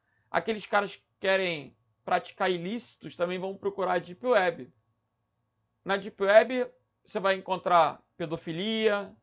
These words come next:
tráfico de órgãos, filiação pra Al-Qaeda, organizações terroristas, criminosas, utilizando a Deep Web, porque nela prevalece o anonimato.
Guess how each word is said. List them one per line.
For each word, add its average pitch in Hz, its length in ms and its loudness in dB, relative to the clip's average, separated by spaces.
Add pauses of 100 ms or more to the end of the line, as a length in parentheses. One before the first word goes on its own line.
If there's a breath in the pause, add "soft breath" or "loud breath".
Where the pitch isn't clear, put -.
(420)
tráfico 185 440 0
de 151 100 -8
órgãos, 190 720 4 (680)
filiação 185 560 -2
pra 185 160 -2
Al-Qaeda, 175 960 2
organizações 175 920 -2 (1000)
terroristas, 175 880 -4
criminosas, 165 960 -2 (360)
utilizando 202 680 -4
a 220 40 0
Deep 190 220 -14
Web, 196 460 2 (180)
porque 190 360 -4
nela 196 400 2
prevalece 185 580 -4
o 196 40 -8
anonimato. 196 680 -6